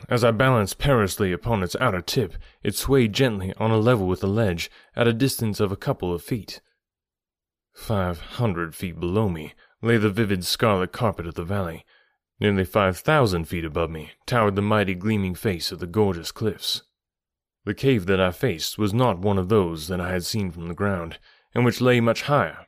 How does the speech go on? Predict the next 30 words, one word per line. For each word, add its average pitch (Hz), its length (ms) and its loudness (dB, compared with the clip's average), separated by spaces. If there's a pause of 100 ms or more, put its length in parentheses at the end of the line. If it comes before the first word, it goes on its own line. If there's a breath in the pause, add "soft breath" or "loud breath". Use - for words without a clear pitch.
possibly 101 420 2
a 90 80 -2
thousand 90 400 0
feet. 110 360 -8 (640)
But 113 140 0
so 156 180 2
far 127 320 4
as 107 160 2
I 107 60 4
might 110 240 2
know, 101 440 -2 (120)
it 107 160 -6
was 110 180 2
as 95 160 4
good 120 240 2
for 107 160 2
our 101 140 2
purpose 92 420 0
as 87 140 -4
another, 90 420 -6 (460 soft breath)
and 110 120 0
so 135 220 6
I 117 80 8
returned 104 460 4
to 92 40 -2
the 90 120 -6
tree 113 260 0
for - 140 -10
Tars 95 320 -2
Tarkas. 101 500 -4